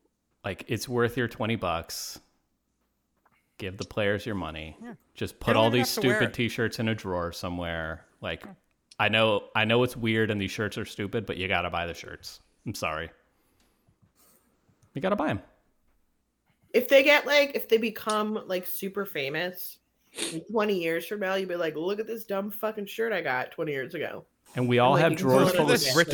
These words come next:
Speaker 1: stupid
Speaker 2: Spring
Speaker 1: shirts.
Speaker 2: shirt. <laughs>
Speaker 1: Yeah, we all have drawers full of stupid shirts we're never gonna wear again.
Speaker 3: It'd be great.
Speaker 1: Um, what else you guys got, women's basketball wise?
Speaker 2: Um,
Speaker 1: Give me, so, all right, how does the season end?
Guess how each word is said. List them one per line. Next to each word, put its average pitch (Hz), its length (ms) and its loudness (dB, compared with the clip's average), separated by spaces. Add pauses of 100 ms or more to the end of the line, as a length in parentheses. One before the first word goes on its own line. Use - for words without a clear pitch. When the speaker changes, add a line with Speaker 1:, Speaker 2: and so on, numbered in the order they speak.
Speaker 1:
stupid 135 180 2
Speaker 2:
Spring 143 140 4
Speaker 1:
shirts. 110 240 4
Speaker 2:
shirt. 117 560 0
<laughs> - 40 -14
Speaker 1:
Yeah, 156 300 2
we 107 160 2
all 143 180 4
have 165 100 0
drawers 131 300 4
full 123 180 2
of 120 60 -2
stupid 117 320 -4
shirts 104 300 -4
we're - 60 -8
never 98 180 -6
gonna 120 140 -6
wear 101 180 -2
again. 90 300 -6 (920)
Speaker 3:
It'd 196 100 -12
be 240 80 -4
great. 190 260 4 (420)
Speaker 1:
Um, 113 840 6
what 151 160 4
else 160 180 4
you 113 60 -6
guys 98 200 0
got, 85 380 -2
women's 92 320 -8
basketball 85 420 -10
wise? 82 440 -12 (1120)
Speaker 2:
Um, 147 280 -14 (400)
Speaker 1:
Give 160 140 4
me, 180 300 4
so, 135 280 6
all 113 160 6
right, 92 180 2
how 117 120 4
does 127 140 0
the 135 80 -2
season 98 340 -4
end? 92 260 -6